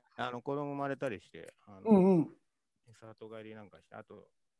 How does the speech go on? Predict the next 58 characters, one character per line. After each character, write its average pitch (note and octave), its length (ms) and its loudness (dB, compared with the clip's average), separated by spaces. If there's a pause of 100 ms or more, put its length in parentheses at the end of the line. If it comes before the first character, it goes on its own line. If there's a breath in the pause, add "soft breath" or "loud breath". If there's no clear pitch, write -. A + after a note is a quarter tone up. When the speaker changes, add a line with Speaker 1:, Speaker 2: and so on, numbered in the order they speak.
(180)
Speaker 1:
日 B2 80 -16
本 B2+ 160 -12
語 B2+ 60 -12
の B2 120 -12
先 B2+ 200 -14
生 B2+ 140 -10
に F2+ 160 -18
や G2+ 80 -14
っ - 20 -18
て - 160 -14
ん G2 80 -14
で E2 100 -18
す - 80 -20
け G#2+ 120 -16
ど、 A2+ 160 -12
そ F#2+ 100 -20
の、 F#2+ 80 -20
Speaker 2:
は F3 180 4
い。 C3+ 140 -4 (180)
Speaker 1:
け A#2 120 -20
ん-、 A2+ 60 -20 (200)
研 A#2 220 -16
修 A2 260 -16
で G2+ 300 -14 (100)
日 A2 80 -20
本 G2+ 260 -20
で - 80 -20 (600)
Speaker 2:
あ、 - 240 6
Speaker 1:
勉 - 0 -
強 - 60 -10
し - 40 -6
て。 A3+ 60 8
Speaker 2:
そ - 40 10
う - 40 12
い - 20 12
う - 40 12
の A#3 60 10
も E3 300 6
あ F#3+ 60 6
る F#3 140 6
ん D3+ 60 2
で E3+ 140 2
す C3+ 100 -2
ね。 A2 180 -8
Speaker 1:
え D#3+ 40 -6
え、 D4 80 -8 (360)
そ F3 120 -12
う A2+ 40 -10
で F2+ 60 -16
す - 100 -20
ね。 A2+ 100 -16
Speaker 2:
へ A2+ 80 -14
え。 D#3 320 -4
Speaker 1:
ま E3+ 260 -2
あ、 - 20 -2
あ E3 280 -4
と A#2+ 100 -8
は、 G2 340 -8